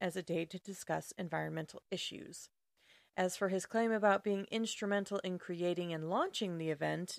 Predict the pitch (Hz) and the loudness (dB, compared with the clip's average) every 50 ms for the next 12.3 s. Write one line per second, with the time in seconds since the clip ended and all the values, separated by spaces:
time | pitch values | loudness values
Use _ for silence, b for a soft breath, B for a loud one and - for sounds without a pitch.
0 | - - 185 170 170 165 160 - - - B B B B B B B - - - | -6 -4 -2 -2 -2 -2 -4 -6 -10 -14 B B B B B B B -10 -4 0
1 | 214 202 190 190 180 - - 190 175 165 - - 196 175 165 160 160 180 214 247 | 0 2 2 0 -2 -4 -4 -4 -4 -4 -2 0 2 2 2 2 2 2 2 2
2 | 233 196 190 - 175 165 165 165 165 160 b b b b b b b b - 196 | 2 0 -2 -4 -2 -2 -2 -4 -6 -8 b b b b b b b b 2 4
3 | 185 185 185 175 175 170 170 180 208 285 320 285 240 220 220 226 - - 196 196 | 4 6 6 4 4 4 4 4 4 4 4 6 4 4 4 4 2 0 -2 0
4 | - - 277 294 - - - 277 285 - - 190 180 180 175 180 175 175 180 - | 2 0 0 0 -2 -6 -6 -6 -4 -2 0 2 2 2 2 0 0 0 0 0
5 | 185 185 185 196 190 165 143 156 156 156 156 - - - - 185 180 180 175 - | -2 0 0 0 0 0 0 0 0 0 -2 -6 -10 -8 -4 -2 -2 -2 -4 -4
6 | _ - 247 240 247 240 - - - _ - 196 180 196 208 208 202 196 190 185 | _ 0 0 0 0 -2 -6 -12 -14 _ -6 -4 0 2 4 4 4 4 2 -2
7 | - - 277 294 320 269 254 202 175 170 165 170 180 175 185 196 - - b b | -2 0 0 0 2 2 0 0 0 0 -2 -2 -2 -2 -2 -4 -6 -12 b b
8 | b b b b b b - - 196 - - 180 247 277 285 277 247 240 220 208 | b b b b b b 0 0 2 4 4 4 4 4 2 0 0 2 2 2
9 | 202 196 - 190 180 - - 214 233 233 - - 269 240 226 202 170 165 165 165 | 0 0 -2 -2 -4 -2 -2 -2 -2 -2 -2 -6 -6 -4 -2 -2 -2 0 -2 -2
10 | 165 165 175 175 - - _ - 180 170 - - 175 185 202 226 233 240 220 196 | -2 -4 -6 -8 -10 -12 _ -8 -8 -6 -4 -2 -2 0 0 0 0 0 0 0
11 | 180 165 175 170 170 - - 165 160 202 214 208 214 220 226 240 240 214 165 165 | 0 0 0 -2 -2 -2 -4 -2 -2 0 -2 -2 -2 -2 -2 -4 -4 -2 0 2
12 | 156 151 151 156 160 - | 2 2 2 -2 -4 -6